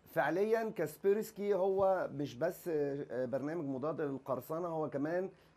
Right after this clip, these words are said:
بيأجر المحرك بتاعه اللي فيه مضادات للقرصنة،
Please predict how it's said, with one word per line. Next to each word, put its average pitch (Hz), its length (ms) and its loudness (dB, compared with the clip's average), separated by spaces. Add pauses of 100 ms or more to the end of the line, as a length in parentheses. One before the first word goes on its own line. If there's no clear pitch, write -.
بيأجر 170 800 4
المحرك 135 580 0
بتاعه 131 520 0
اللي 117 180 -4
فيه 151 380 0
مضادات 127 640 0
للقرصنة، 165 640 -4